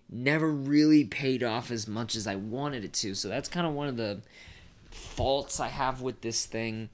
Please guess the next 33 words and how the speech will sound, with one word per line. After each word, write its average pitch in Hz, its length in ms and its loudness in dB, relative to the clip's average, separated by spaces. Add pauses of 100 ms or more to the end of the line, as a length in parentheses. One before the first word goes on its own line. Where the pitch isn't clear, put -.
(580)
is 107 180 -6
that 98 380 0 (680)
it's 135 240 4
less 135 280 2
than 175 120 2
an 147 140 2
hour 127 260 2
long, 92 600 -2 (260)
which 104 460 -2 (320)
means 113 400 -2
everything 113 420 -2
goes 107 240 0
by 107 220 2
really 95 320 0
quickly, 117 500 -4
but 95 160 -2
I 101 100 2
found, 117 300 0
like, 107 140 -4
it's 98 160 -6
so 127 1000 2 (280)
stuck - 880 -2
on 110 160 -4
the 101 80 -6
tension, 104 540 -6
and 90 120 -6
it 95 140 -8
so 117 640 2
is 107 160 -2
ratcheting 107 640 -2
this 98 160 -4
thing 104 240 -6
up, 107 240 -4